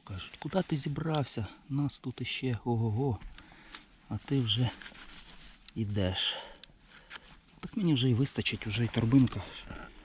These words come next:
повна. О, ну, це червивий, третій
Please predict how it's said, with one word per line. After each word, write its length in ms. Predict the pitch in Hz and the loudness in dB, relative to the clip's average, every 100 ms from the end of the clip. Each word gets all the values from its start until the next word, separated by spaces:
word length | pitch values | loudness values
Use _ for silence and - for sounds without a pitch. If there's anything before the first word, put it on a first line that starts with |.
| - - - | -20 -12 4
повна. 480 | 123 110 95 98 - - - - - - - - - - - - - - - - - - - - _ _ - _ - - - - - - - - - | 6 6 6 2 0 -8 -18 -20 -20 -20 -20 -20 -20 -20 -18 -16 -16 -16 -18 -20 -18 -18 -18 -20 _ _ -20 _ -20 -20 -20 -20 -20 -20 -20 -20 -4
О, 160 | 127 120 - | -2 0 2
ну, 200 | - - - - - - _ - _ | 2 2 -4 -20 -20 -20 _ -20 _
це 220 | - 117 | -4 -4
червивий, 540 | - 117 107 101 92 - - | -2 0 2 2 0 -4 -2
третій 420 | 117 113 - | 0 0 -4